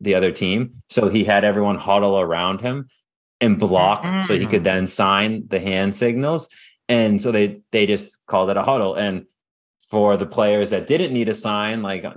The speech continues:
Speaker 1: that didn't go to, that weren't deaf or blind, that were, like, you know, Bill Boston College, for example, like,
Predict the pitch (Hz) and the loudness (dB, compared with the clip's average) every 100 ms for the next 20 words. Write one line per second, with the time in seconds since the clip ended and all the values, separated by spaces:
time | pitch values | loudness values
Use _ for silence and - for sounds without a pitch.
0 | - 95 90 117 120 104 104 104 101 92 | -2 0 2 0 0 0 0 -2 -4 -4
1 | 80 117 101 95 98 95 90 92 92 92 | 0 -2 0 0 0 0 -4 -6 -6 -6
2 | 92 85 64 87 85 85 104 87 85 107 | -6 -6 -4 -2 -2 -4 -6 -6 -4 0
3 | 101 98 104 101 127 113 92 85 92 90 | 2 2 0 -2 0 2 0 -4 -6 -6
4 | 95 87 - 92 90 87 | -4 -4 0 2 0 -2